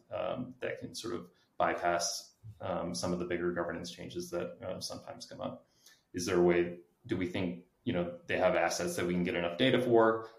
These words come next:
um, that we can make quantitative reasons about? And, and, you know, a lot of protocols, I think, as we all sort of know, list some coins that it's tough to do that for. Um, they don't have enough liquidity,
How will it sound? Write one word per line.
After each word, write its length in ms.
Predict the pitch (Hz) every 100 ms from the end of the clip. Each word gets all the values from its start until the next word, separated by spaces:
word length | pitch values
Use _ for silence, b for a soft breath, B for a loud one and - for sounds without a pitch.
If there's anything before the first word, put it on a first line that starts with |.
| -
um, 200 | 90 90
that 100 | 87
we 100 | 87
can 140 | 90
make 360 | 90 87 87 -
quantitative 680 | - 87 - 90 90 90 - -
reasons 400 | 92 90 113 117
about? 380 | 123 127 - -
And, 260 | 107 - -
and, 320 | 87 - - - _
you 100 | -
know, 100 | - - -
a 80 | 101
lot 200 | 87 87
of 220 | 87 -
protocols, 520 | - 87 - 90 92
I 80 | -
think, 240 | - 87 - -
as 140 | 90 82
we 80 |
all 100 | 85
sort 180 | - -
of 60 | 92
know, 460 | 131 135 127 123 107
list 320 | 95 - -
some 200 | 98 92
coins 340 | 95 95 90
that 200 | 90 90 - b b b b b _ _ _ _ -
it's 200 | 123 -
tough 200 | 123 -
to 80 | 98
do 120 | 95
that 200 | 107 127
for. 320 | 127 127 - - -
Um, 380 | 95 87 90 90
they 80 |
don't 120 | 90 90
have 120 | 90
enough 220 | 87 -
liquidity, 760 | 90 127 127 117 110 107 120